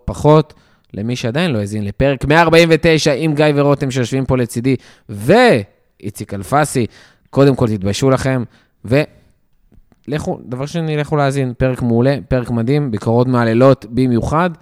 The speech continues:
אז, אה, חבל שתפסידו. ועכשיו,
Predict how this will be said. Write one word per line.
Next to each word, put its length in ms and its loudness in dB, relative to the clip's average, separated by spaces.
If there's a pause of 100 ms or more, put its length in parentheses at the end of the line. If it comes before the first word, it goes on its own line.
(380)
אז, 240 -10
אה, 60 -6 (480)
חבל 240 0
שתפסידו. 520 -4 (840)
ועכשיו, 500 4